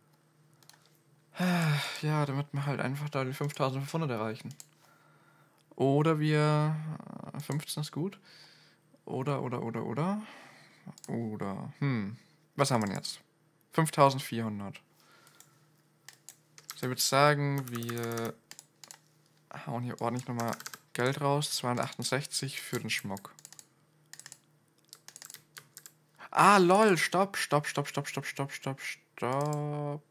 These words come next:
Wir haben genug Gearscore. Alles perfekt, alles super, alles ideal. So, los geht's. Ähm, ähm, ähm, ähm, ähm, ähm. Ke-, Link kenn ich.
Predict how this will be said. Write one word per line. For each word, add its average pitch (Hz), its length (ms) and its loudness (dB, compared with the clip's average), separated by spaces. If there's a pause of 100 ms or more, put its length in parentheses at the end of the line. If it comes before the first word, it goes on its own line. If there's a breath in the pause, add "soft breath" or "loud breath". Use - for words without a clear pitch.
(1500 loud breath)
Wir 175 80 6
haben 220 100 10
genug 233 140 2
Gearscore. 180 360 4 (160)
Alles 127 400 6
perfekt, - 480 -2
alles 120 240 -2
super, 123 360 -2 (340)
alles 117 260 -4
ideal. 110 440 -4 (800 soft breath)
So, 156 160 4 (120)
los 135 180 0
geht's. 143 240 0 (200)
Ähm, 151 640 2 (1300 soft breath)
ähm, 127 360 2
ähm, 120 320 0
ähm, 113 320 0
ähm, 107 320 -4
ähm. 180 460 0 (1500 loud breath)
Ke-, - 100 -6
Link 175 400 2
kenn 110 180 -4
ich. - 140 -10